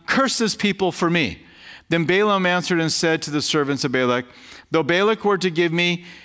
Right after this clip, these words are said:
his house full of silver and gold, I could not go beyond the word of the Lord my God to do less or more. Now therefore, please, you also stay here tonight,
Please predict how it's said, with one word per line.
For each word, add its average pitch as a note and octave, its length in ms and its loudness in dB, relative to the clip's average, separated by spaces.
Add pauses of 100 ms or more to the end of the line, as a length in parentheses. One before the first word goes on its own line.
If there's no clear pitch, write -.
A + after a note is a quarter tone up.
(100)
his D3+ 240 -2
house F3+ 280 0
full F3 200 0
of D#3 60 0
silver D#3+ 260 0
and D#3 120 0
gold, C3 300 0 (260)
I D3 140 0
could F#3 240 -2
not F#3 280 0
go C#3 420 0 (360)
beyond C#3+ 320 0
the D3 80 0
word D3 340 2
of C#3+ 180 -4
the C#3+ 120 0
Lord A#2+ 320 0
my A#2+ 160 0
God A#2 440 -2 (380)
to B2+ 120 -2
do A#2 200 -2
less B2+ 540 -2 (380)
or C3 500 0 (100)
more. C3 540 0 (380)
Now D3 240 0
therefore, D#3+ 440 0
please, D#3+ 720 0 (1160)
you D#3 160 2
also D#3+ 320 0
stay D#3 260 0
here D3+ 160 -2
tonight, C3 480 -2